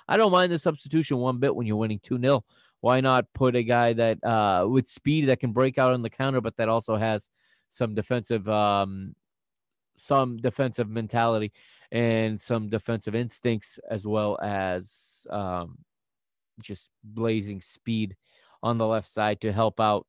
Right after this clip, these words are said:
with, uh, the cover for, for Grimaldo. Rafa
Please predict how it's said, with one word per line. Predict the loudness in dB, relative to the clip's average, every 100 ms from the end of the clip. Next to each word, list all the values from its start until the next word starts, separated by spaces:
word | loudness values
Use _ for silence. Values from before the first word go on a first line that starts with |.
| _
with, | -8 -6 -4
uh, | -4 -2 -2 -4
the | -6
cover | -2 -2 -4
for, | -6 -6 -6 -6 _ _ _ _ _ _ _ _ _ _ _ _
for | -10 -8
Grimaldo. | -8 -8 -6 -6 -8 -14 _ _ _
Rafa | 2 4 4 4 0 0